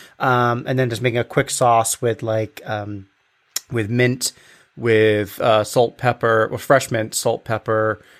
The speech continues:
uh, a little bit of chili flake, and a little bit of olive oil, and then, like, cutting that up and then just re-, dressing everything with that. Um, mint and spice works really, really well with, like, a gamey meat like lamb,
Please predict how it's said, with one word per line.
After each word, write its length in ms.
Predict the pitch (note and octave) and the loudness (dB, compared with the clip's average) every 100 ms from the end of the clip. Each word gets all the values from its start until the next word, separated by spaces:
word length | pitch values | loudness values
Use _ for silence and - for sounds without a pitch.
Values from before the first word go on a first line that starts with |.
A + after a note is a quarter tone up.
| _ - | _ -2
uh, 140 | A2+ | 2
a 60 | G#2+ | 4
little 140 | A#2 | 2
bit 100 | A#2 | 2
of 80 | A2+ | 0
chili 240 | - A#2+ | 0 -2
flake, 500 | A2 - A2 G#2+ - - | -2 -2 0 0 -2 -4
and 460 | A2 G#2 G2+ G2+ G#2 | 0 2 2 2 0
a 20 | |
little 160 | G#2 | -2
bit 100 | G#2 | -2
of 80 | G#2 | -4
olive 240 | A2 A2 A2 | 0 0 4
oil, 280 | B2+ B2+ | 4 4
and 100 | C3 | 2
then, 180 | A2 A2 | -2 -4
like, 240 | G#2 G2+ - | -4 -6 -4
cutting 220 | C3 A#2 | 0 2
that 160 | A2 A2 | 2 2
up 160 | A2+ | 0
and 120 | A2 G#2+ | -4 -8
then 140 | G#2 | -8
just 200 | G#2 - | -8 -10
re-, 80 | A2 | -10
dressing 480 | - G#2+ - A2+ G#2+ - - - - | -2 -2 -2 -4 -6 -10 -20 -12 -2
everything 360 | A2+ G#2+ A2+ | -2 -2 -4
with 180 | G#2+ G#2+ | -2 2
that. 400 | A2+ A2+ C3 - - | 4 4 2 -6 -2
Um, 360 | A2+ G#2+ G#2+ - | 0 2 -2 -8
mint 360 | A2+ C#3 G3 A3+ | -2 0 0 0
and 120 | D#3+ | -2
spice 540 | - - A2+ B2 - | -4 0 2 2 -2
works 320 | A2+ A2 - | -4 -6 -6
really, 240 | G#2+ A2 A2 | -4 -2 0
really 260 | G#2 A2 | -2 -2
well 380 | G#2 G2 G2+ G#2+ | -2 0 2 2
with, 220 | G#2+ G#2 | 0 -4
like, 160 | G#2 G#2 | -4 -6
a 60 | G#2 | -10
gamey 360 | G#2+ G#2+ G2+ | -10 -8 -8
meat 220 | F#2+ G#2+ | -6 -6
like 200 | G#2 F#2+ | -6 -6
lamb, 300 | G#2+ G2+ A2 | -2 0 0